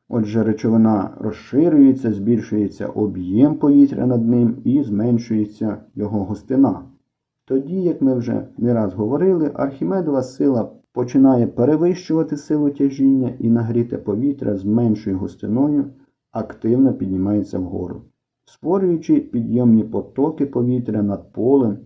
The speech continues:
та опускальні потоки над лісом, де повітря охолоджується і стає більш густим. Літаки, пролітаючи через ці зони різної густини повітря, можуть втрачати піднімальну силу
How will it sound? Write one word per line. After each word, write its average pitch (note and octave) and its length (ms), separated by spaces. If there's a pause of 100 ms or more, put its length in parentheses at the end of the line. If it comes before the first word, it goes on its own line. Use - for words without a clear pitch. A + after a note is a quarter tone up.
(180)
та A#2 340 (340)
опускальні A2+ 840
потоки C3+ 760
над G2 360
лісом, C#3 500 (260)
де F#2+ 340
повітря E3 500
охолоджується A#2 920
і G2+ 180
стає G2 360
більш F#2+ 300
густим. G#2 520 (720)
Літаки, D#3 680
пролітаючи D#3 840
через C3 520
ці A#2+ 200
зони C3+ 640 (300)
різної A2+ 440
густини A#2 460
повітря, D3 720
можуть C#3 320
втрачати A#2 840
піднімальну C3+ 640
силу A2+ 500